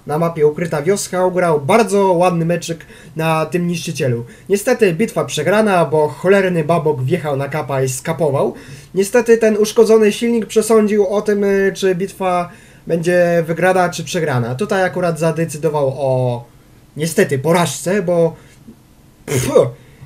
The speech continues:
artyleria nie dość, że zabrała większość, e, H P naszemu koledze, to jeszcze skapowała tą bazę i dała zwycięstwo swojej drużynie.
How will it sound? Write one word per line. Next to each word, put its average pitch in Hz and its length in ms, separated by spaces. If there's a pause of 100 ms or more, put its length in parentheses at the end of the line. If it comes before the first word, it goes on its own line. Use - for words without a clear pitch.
(180)
artyleria 202 640
nie 196 200
dość, 175 200
że 160 320
zabrała 165 480
większość, 170 460
e, 156 220
H 156 180
P 147 240 (260)
naszemu 147 420
koledze, 151 480
to 220 180
jeszcze 208 500
skapowała 185 680
tą 147 160
bazę 165 500
i 160 260 (260)
dała 170 260
zwycięstwo 151 1120
swojej 160 380
drużynie. 135 420